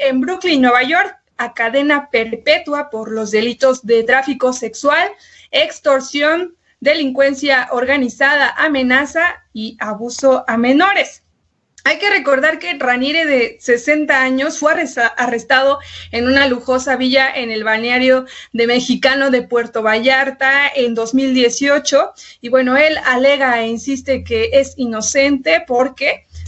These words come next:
dice que esta secta, Nexium, era un grupo de ayuda personal. Por los cargos que enfrenta, podría ser sentenciado a cadena perpetua en, y bueno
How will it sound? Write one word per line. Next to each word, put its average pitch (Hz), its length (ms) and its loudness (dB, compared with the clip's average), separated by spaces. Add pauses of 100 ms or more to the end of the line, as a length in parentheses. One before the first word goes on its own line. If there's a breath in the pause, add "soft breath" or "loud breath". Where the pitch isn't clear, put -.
(100)
dice 277 340 0
que 214 220 -4
esta 226 260 -2
secta, 277 600 -2
Nexium, 254 600 -2
era 233 260 0
un 240 160 0
grupo 240 440 0
de 220 180 2
ayuda 226 500 0
personal. 208 640 -4 (540 loud breath)
Por 247 160 2
los 269 160 2
cargos 330 380 0
que 302 80 0
enfrenta, 339 480 0
podría 285 400 0
ser 285 180 -2
sentenciado 269 880 0
a 208 140 -2
cadena 262 400 2
perpetua 269 800 0
en, 226 440 -2 (100)
y 254 120 2
bueno 226 220 2